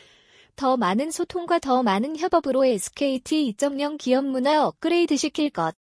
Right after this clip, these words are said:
에스케이티는 에스케이티 이점영 비전 달성의 핵심 요소를 인재의 확보와 육성에 달려있다고 보고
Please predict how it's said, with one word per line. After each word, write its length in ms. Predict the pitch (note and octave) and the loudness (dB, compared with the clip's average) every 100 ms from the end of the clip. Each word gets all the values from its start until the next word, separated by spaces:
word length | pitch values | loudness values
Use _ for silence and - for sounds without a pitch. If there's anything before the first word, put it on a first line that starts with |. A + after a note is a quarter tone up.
| _ _ _ _ _ _ - - - _ _ - | _ _ _ _ _ _ -20 -20 -20 _ _ -2
에스케이티는 800 | A3 - - F4+ F4 - D#4+ E4 | -2 -2 -2 0 0 0 -2 0
에스케이티 720 | G#3+ A3 - E4+ D#4+ - D#4 | -2 -2 -4 -4 -2 0 0
이점영 500 | A3+ - D#4 D#4+ D4+ | 0 -2 -2 -2 -6
비전 340 | C#4+ A#3 C#4 D4 | -4 2 2 2
달성의 480 | C4+ A3 D4+ E4 E4 | -2 -2 -2 -2 -4
핵심 340 | F#4+ F#4+ F4 | -2 -2 0
요소를 480 | E4 C#4+ B3+ C#4+ C4+ | 0 0 0 0 0
인재의 400 | G3+ G#3 D4+ E4+ | -2 2 2 2
확보와 500 | E4+ - C#4+ C#4+ C4+ | 0 -2 2 4 4
육성에 420 | F#3+ - D4 C#4+ | 0 -2 -2 -4
달려있다고 680 | C4+ F#3+ G#3+ C4 - C4 C4 | -2 0 0 0 0 0 0
보고 420 | A3 F3+ G#3 C4 | -4 -2 0 0